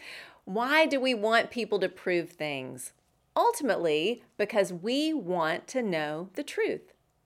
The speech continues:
We use inductive reasoning, drawing conclusions based on what we see or hear, which can lead us to believe certain things, which may or may not be true.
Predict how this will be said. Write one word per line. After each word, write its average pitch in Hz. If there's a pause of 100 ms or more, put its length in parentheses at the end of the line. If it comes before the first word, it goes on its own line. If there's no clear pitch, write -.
(380)
We 196
use 190
inductive 185
reasoning, 233
drawing 185
conclusions 226
based 202
on 180
what 165
we 165
see 226
or 160
hear, 226 (240)
which 226
can 226
lead 262
us 262
to 226
believe 208
certain 196
things, 156
which 220
may 349
or 247
may 233
not 240
be 175
true. -